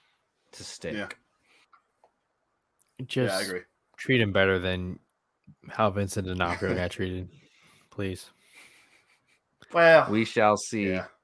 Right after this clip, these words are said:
Speaker 3: Like, instead of a
Speaker 1: Um,
Speaker 3: gun, he gets a beanbag gun.
Speaker 1: <laughs> Um, okay, so is there
Speaker 2: <laughs>
Speaker 1: any other, and let us know in the chat as well, is,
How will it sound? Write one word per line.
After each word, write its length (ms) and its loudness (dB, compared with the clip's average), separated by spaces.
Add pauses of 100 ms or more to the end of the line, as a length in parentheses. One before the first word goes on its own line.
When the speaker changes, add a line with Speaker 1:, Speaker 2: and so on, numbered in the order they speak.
(680)
Speaker 3:
Like, 200 10
instead 180 10
of 80 6
a 20 4
Speaker 1:
Um, 180 -8
Speaker 3:
gun, 260 6
he 120 0
gets 220 -2
a 40 -4
beanbag 760 -4
gun. 300 -12 (600)
Speaker 1:
<laughs> 1300 -8 (680)
Um, 600 8
okay, 400 6
so 320 0 (180)
is 140 -2
there 280 2
Speaker 2:
<laughs> 40 -10
Speaker 1:
any 640 -2
other, 720 2 (100)
and 240 0 (100)
let 200 2
us 100 -4
know 140 4
in 80 2
the 80 0
chat 320 4
as 120 -4
well, 500 2 (380)
is, 160 -2